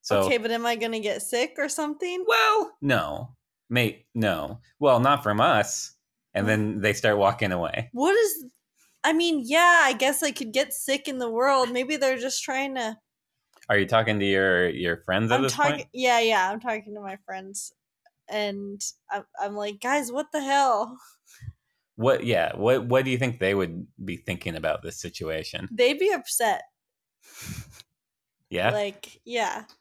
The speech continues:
Speaker 2: Like, they would be like, "I, I don't, we should get outta here and not pay." <laughs>
Speaker 1: Are you gonna try to dine and dash?
Speaker 2: Well, not necessarily. Like, we're gonna maybe pull the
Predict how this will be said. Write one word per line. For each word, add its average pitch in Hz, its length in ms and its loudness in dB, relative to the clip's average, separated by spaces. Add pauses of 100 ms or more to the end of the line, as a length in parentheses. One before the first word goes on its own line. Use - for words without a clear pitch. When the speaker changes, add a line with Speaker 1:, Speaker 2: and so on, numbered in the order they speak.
(200)
Speaker 2:
Like, 214 460 -8 (100)
they 220 180 -2
would 220 200 -2
be 214 480 -2 (440)
like, 202 440 -6
"I, 220 160 -4 (120)
I 214 100 -2
don't, 226 360 -8 (1300)
we 226 140 -8
should 220 200 -8
get 214 120 -2
outta 214 220 0
here 185 380 -8
and 190 200 -12
not 190 260 -10
pay." 202 480 -10
<laughs> 453 640 2 (600)
Speaker 1:
Are 107 100 4
you 123 80 4
gonna 180 180 4
try 196 160 4
to 175 100 4
dine 117 280 4
and 120 120 2
dash? - 580 0
Speaker 2:
Well, 403 380 6 (200)
not - 160 0
necessarily. 330 920 2
Like, 247 280 2
we're 254 180 -6
gonna 302 460 2
maybe 254 500 -2
pull 277 300 0
the 233 340 2